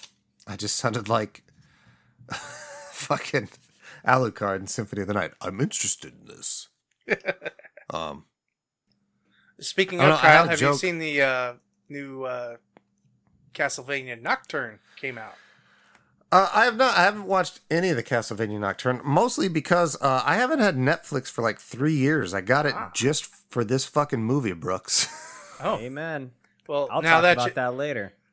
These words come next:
Speaker 2: now that
Speaker 1: I
Speaker 2: you
Speaker 1: know you
Speaker 2: have
Speaker 1: will,
Speaker 2: that,
Speaker 1: Shawnee.
Speaker 2: um, you should also watch Nocturne while it's there. I haven't watched it yet
Speaker 1: Yeah,
Speaker 2: myself.
Speaker 1: I will. Um,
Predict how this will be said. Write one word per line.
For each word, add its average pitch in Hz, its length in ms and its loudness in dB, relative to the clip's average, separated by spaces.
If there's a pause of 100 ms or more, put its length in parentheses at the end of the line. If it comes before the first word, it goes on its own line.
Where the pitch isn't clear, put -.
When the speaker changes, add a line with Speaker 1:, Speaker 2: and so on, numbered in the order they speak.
(120)
Speaker 2:
now 156 140 2
that 160 160 8
Speaker 1:
I 143 80 12
Speaker 2:
you 147 60 4
Speaker 1:
know 143 80 4
you 135 40 4
Speaker 2:
have 156 140 6
Speaker 1:
will, - 60 -2
Speaker 2:
that, 143 220 4
Speaker 1:
Shawnee. 101 220 -2
Speaker 2:
um, 131 460 0 (1120)
you 139 100 -16
should 143 140 -4
also 139 640 -6
watch 127 260 -6
Nocturne 131 480 -6
while 117 200 -14
it's - 160 -20
there. 117 280 -18 (220)
I - 80 2
haven't 185 160 0
watched 165 260 -2
it 143 80 -18
yet 139 160 -10 (100)
Speaker 1:
Yeah, 190 120 8
Speaker 2:
myself. - 380 0 (360)
Speaker 1:
I 160 60 6
will. 214 340 2
Um, 175 280 2